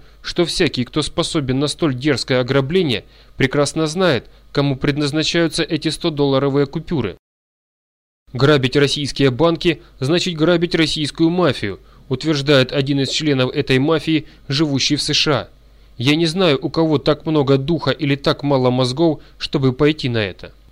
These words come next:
Как сообщили корреспонденту журнала «Нью-Йорк», различные и достаточно авторитетные источники в правоохранительных органах с помощью неограниченного поступления свежеотпечатанных купюр Федерального резерва – российская мафия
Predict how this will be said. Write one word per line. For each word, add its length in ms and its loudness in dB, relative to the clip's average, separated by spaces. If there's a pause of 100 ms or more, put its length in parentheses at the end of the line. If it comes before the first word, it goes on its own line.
(420)
Как 180 2
сообщили 460 0
корреспонденту 840 0
журнала 580 2
«Нью-Йорк», 680 0 (200)
различные 540 0
и 140 -2
достаточно 560 0
авторитетные 840 0
источники 580 0
в 100 -2
правоохранительных 960 0
органах 480 -2 (160)
с 140 -8
помощью 420 0
неограниченного 760 0
поступления 720 0 (140)
свежеотпечатанных 1040 0
купюр 360 -2
Федерального 640 0
резерва – 500 0 (380)
российская 540 0
мафия 480 2